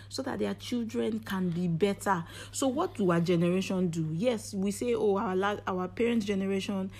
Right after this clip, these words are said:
they never told us, 'I love you.'" They were never into the feelings and everything.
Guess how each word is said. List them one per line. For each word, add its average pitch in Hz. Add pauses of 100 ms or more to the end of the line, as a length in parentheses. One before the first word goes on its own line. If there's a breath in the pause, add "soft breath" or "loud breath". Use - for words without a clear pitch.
(180 loud breath)
they 190
never 202
told 196
us, 175
'I 170
love 180
you.'" 170 (260 loud breath)
They 175
were 170
never 202
into 185
the 165
feelings 185
and 170
everything. 175